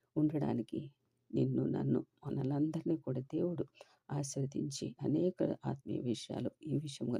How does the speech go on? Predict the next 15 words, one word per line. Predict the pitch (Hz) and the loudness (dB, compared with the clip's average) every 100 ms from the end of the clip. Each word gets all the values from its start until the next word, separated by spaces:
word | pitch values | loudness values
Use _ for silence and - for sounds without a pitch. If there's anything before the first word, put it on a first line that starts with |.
| - - | -4 -2
దే-, | 120 127 - - 143 139 | 0 0 -6 -10 -10 -2
దేవుడు | 135 123 | 0 0
నేర్పించినందుకు | 135 135 - - - 131 - 160 | 0 -2 -4 -8 -6 -6 -2 0
దేవానికి | 117 113 - 135 - | 0 0 -2 -4 -6
వేలాది | 117 87 - | -2 -2 -4
స్తోత్రములు. | 139 143 139 - - - _ - - - _ | -6 -4 -4 -6 -6 -8 _ -20 -20 -20 _
కాబట్టి | 143 131 123 - | 0 0 0 0
యోసేపు | 156 139 139 143 | 0 0 -4 -2
లాంటి | 127 147 - | -4 -4 -2
వారు | 143 - - | -2 -2 -2
అమ్ముకొనకుండా | 151 170 - 185 - 147 120 139 _ _ _ _ _ _ - | -2 0 0 0 0 -2 -2 -4 _ _ _ _ _ _ -2
వారి | 147 139 | 0 0
మీద | 151 143 | -2 -2
ద్వేషం | 147 151 190 185 | 2 2 4 2
పెంచుకోకుండా | 175 147 139 - 139 - 131 | 2 -2 -4 -8 -6 -4 -6